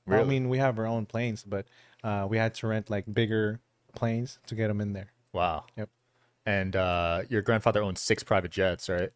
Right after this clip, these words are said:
Speaker 1: Yeah, six <laughs> private jets. <laughs>
Speaker 2: That's insane. So you
Speaker 1: Yeah.
Speaker 2: guys got a lot of wealth over there.
Speaker 1: Yeah, I mean, it's, it's, it's up there, I
Speaker 2: But you
Speaker 1: guess.
Speaker 2: left
Speaker 1: Mm.
Speaker 2: that life. I'm curious why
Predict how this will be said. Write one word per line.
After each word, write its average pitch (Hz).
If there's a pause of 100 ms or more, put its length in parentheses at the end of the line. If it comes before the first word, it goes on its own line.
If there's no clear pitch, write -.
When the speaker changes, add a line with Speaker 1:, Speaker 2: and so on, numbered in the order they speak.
Speaker 1:
Yeah, 131
six -
<laughs> -
private 120
jets. 110
<laughs> 196
Speaker 2:
That's -
insane. 87
So -
you 110
Speaker 1:
Yeah. 139
Speaker 2:
guys 92
got 85
a -
lot 90
of 85
wealth 87
over 85
there. 82 (180)
Speaker 1:
Yeah, 120
I -
mean, 131 (800)
it's, - (180)
it's, - (360)
it's 135
up 127
there, 120
I 123
Speaker 2:
But 135
you 143
Speaker 1:
guess. 131
Speaker 2:
left 120
Speaker 1:
Mm. 117
Speaker 2:
that 90
life. 92
I'm 98
curious 113
why 101